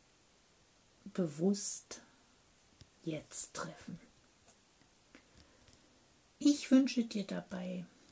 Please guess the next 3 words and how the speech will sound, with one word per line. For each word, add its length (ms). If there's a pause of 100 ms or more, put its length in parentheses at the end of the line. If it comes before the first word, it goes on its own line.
(120)
viel 220
Erfolg 600 (1600)
und 460